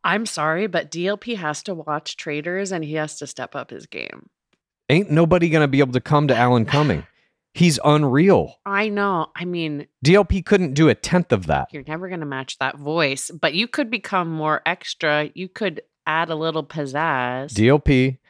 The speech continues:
Speaker 2: is gonna be wearing a fucking suit and tie and maybe a couple little two-button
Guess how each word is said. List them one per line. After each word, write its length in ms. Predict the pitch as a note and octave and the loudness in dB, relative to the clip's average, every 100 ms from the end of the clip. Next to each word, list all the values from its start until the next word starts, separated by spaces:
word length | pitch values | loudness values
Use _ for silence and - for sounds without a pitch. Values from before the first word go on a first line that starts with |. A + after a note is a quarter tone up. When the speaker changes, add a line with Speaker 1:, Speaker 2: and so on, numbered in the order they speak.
| _ _ | _ _
Speaker 2:
is 140 | F#2+ G2 | -4 -2
gonna 120 | F#2+ | -2
be 120 | F#2 | 0
wearing 280 | F2+ G2 F#2 | 0 2 2
a 40 | |
fucking 400 | E2+ A2 G2+ F2 | 0 0 0 -2
suit 320 | D2+ - A2+ C3+ | -2 0 0 2
and 140 | D3 | 0
tie 480 | D3+ C3 B2+ B2+ B2+ _ _ | 6 8 8 6 2 _ _
and 140 | - E2+ | -4 2
maybe 300 | F2+ G2 B2 | 4 6 6
a 80 | C3 | 6
couple 420 | D3 C#3 C3+ C3+ | 2 4 4 6
little 300 | C3+ C3+ C3 | 6 6 4
two-button 840 | - D#3+ C#3 C3 C#3 C3 C#3 C#3 | 2 4 4 6 4 2 -2 -2